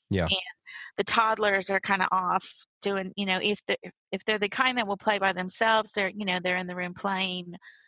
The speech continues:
Speaker 2: by themselves,
Speaker 1: Right,
Speaker 2: or,
Speaker 1: right.
Speaker 2: um, you could put them in a room with a, where they're safe and let them play that way,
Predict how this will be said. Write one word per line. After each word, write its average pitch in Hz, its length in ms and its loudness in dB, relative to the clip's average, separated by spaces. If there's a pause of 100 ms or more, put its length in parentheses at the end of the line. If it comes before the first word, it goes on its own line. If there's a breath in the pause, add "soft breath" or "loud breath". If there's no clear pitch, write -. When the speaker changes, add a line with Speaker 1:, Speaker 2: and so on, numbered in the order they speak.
(220 loud breath)
Speaker 2:
by 185 120 2
themselves, 254 840 2
Speaker 1:
Right, 208 140 0
Speaker 2:
or, 196 420 2
Speaker 1:
right. 180 180 2
Speaker 2:
um, 185 120 -4
you 214 180 -6
could 214 160 -6
put - 200 0
them 269 180 0
in 269 80 0
a 269 120 0
room 254 440 0
with 226 160 -4
a, 190 160 -2 (420 loud breath)
where 220 140 2
they're 202 120 2
safe 220 760 2 (160)
and 196 200 0
let 208 200 2
them 202 160 -2
play 196 640 2 (180)
that 208 300 2
way, 175 500 2